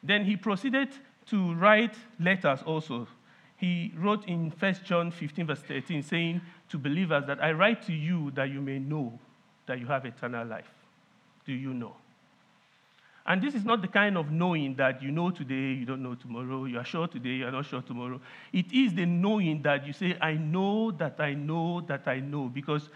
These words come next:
you know it so much that it begins to change your character. It begins to change the way you do things.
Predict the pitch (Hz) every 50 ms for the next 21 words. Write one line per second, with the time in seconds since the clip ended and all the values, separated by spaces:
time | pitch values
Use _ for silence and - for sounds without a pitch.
0 | - - - - 170 175 175 190 214 247 269 262 240 190 - - 233 226 226 208
1 | 196 196 196 185 160 165 156 147 - 160 160 135 151 160 143 180 208 208 214 170
2 | 151 - - - 175 170 175 160 151 160 135 - - - 156 143 131 123 - -
3 | - 123 127 131 143 147 160 208 208 - 156 - - - 165 165 151 147 143 139
4 | 151 156 160 135 131 127 123 143 135 143 143 120 107 110